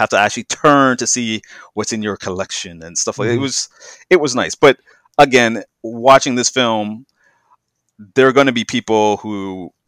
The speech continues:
Speaker 1: were going, that knew nothing about the V H S generation that will still feel a fondness for this movie. I think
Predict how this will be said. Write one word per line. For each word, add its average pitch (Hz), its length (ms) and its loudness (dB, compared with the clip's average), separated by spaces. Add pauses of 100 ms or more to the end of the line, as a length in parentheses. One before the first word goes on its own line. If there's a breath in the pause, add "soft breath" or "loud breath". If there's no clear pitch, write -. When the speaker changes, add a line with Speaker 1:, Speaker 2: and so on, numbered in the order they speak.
(140)
Speaker 1:
were 95 160 -16
going, 87 600 -12
that 78 160 -8 (680)
knew 123 220 -4
nothing 113 280 0
about 92 160 -8
the 101 80 -10
V 95 160 -6
H 92 160 -6
S - 400 -6 (340)
generation 95 800 -6
that 120 260 2
will 120 140 -4
still 113 540 0 (320)
feel 110 340 -6
a 92 60 -6
fondness 92 800 -8
for 101 160 -10
this 85 180 -10
movie. 95 200 -6
I 110 80 2
think 156 260 -4